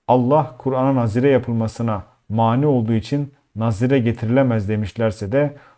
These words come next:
bu meseleyi kabule kalbim yanaşmıyor. İşte Kur'an, kelimeleri,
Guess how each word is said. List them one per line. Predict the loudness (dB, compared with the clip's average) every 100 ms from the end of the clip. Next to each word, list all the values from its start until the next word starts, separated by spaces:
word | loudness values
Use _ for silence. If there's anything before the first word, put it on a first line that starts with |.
| _
bu | -8 -4
meseleyi | -2 0 0 0
kabule | -2 -4 0 2 2 0 -6 _ -8
kalbim | 0 2 2 0
yanaşmıyor. | 0 -2 -4 -6 -10 -10 -14 _ _ _ _ _ _ _ _ _ _ _
İşte | -6 0 2 2 0
Kur'an, | -2 0 -2 -4 _ _ _ _ _ _
kelimeleri, | 2 4 4 4 4 2 0